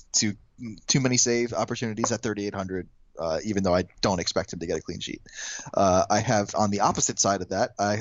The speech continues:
at defense, I have Mason Holgate at forty-one hundred. Um,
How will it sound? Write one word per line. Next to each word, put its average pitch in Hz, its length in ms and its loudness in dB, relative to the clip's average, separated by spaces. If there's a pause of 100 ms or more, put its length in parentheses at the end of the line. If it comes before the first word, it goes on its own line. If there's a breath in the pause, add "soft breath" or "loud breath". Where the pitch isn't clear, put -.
at 98 160 0
defense, 107 460 2
I 98 80 2
have 95 400 0
Mason 107 420 2
Holgate 101 440 -6
at - 140 -2
forty-one 107 440 -4
hundred. 95 340 -4 (680 soft breath)
Um, 92 340 0